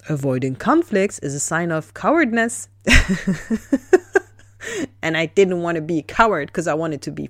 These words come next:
perfect, right? Irreproachable, the one who pleases everybody. But at a point where I felt myself so miserable by serving others from my lack of being loved,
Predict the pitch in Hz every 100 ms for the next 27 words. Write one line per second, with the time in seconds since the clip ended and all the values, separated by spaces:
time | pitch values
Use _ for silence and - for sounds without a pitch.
0 | - - 208 - 123 - - 151 180 -
1 | 165 160 - - 220 - 147 135 - 165
2 | 170 170 160 - 202 175 156 - 196 175
3 | 175 196 151 151 - - - - - -
4 | - - - _ - - - - - -
5 | - - - - - - - - 202 202
6 | 196 - _ _ - 196 202 - 208 214
7 | 202 185 175 170 - _ _ - 180 -
8 | 175 170 165 160 160 160 - 196 214 214
9 | 190 160 165 160 160 160 151 - - 165
10 | 160 160 160 160 156 - 180 185 202 202
11 | - 180 170 160 165 - 180 175 175 185
12 | 180 170 175 170 - 165 175 185 156 147
13 | 151